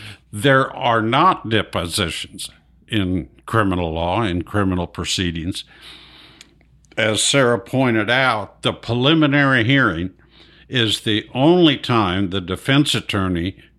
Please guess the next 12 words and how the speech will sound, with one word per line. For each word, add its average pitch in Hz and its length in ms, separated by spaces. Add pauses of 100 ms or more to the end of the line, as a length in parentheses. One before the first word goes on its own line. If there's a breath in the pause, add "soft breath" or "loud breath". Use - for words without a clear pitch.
(240)
can 110 320
depose 113 1040 (160)
state's - 580
witnesses 92 800
and, 92 260 (580 soft breath)
and 92 480
investigating 101 920
officers. 90 800 (520 loud breath)
And 95 640 (1300)
in 113 240
my 143 400
view 101 560